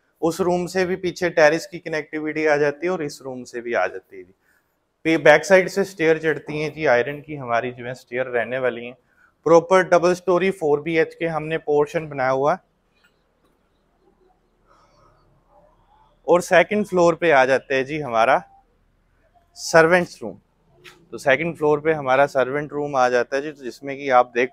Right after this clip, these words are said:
पा रहे हैं यहाँ पे हमने जो है proper setup बनाया हुआ है, साथ में अटैच washroom servant का घर में अपनी जो है केयर take के लिए बहुत ज़रूरी है। ये आ जाती हैं जी double अपनी जो है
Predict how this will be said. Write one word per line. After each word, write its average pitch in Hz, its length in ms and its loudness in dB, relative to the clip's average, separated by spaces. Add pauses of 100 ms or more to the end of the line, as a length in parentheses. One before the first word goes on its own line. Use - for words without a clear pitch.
पा 131 140 4
रहे 127 120 -2
हैं 160 100 -12 (420)
यहाँ 123 260 2
पे 147 80 2
हमने 139 300 -6
जो 127 140 -4
है 143 160 -4 (260)
proper 123 320 0
setup 135 380 0
बनाया 120 280 -2
हुआ 127 260 -2
है, 214 120 -10 (100)
साथ 113 240 2 (120)
में 147 80 -10
अटैच 120 380 0
washroom 113 360 -6
servant 123 420 -4
का 131 280 0 (420)
घर 131 200 -2
में 143 220 -8 (380)
अपनी 123 300 -2
जो 120 120 0
है 117 100 2
केयर - 460 -2
take 139 300 -2
के 131 80 -4
लिए 123 260 -4 (200)
बहुत 127 200 4
ज़रूरी 139 360 -4
है। 165 100 -8 (420)
ये 123 80 0
आ 131 100 8
जाती 131 360 0
हैं 135 60 -8
जी 135 120 -8
double 131 460 0
अपनी 135 400 -2
जो 127 140 0
है 127 120 4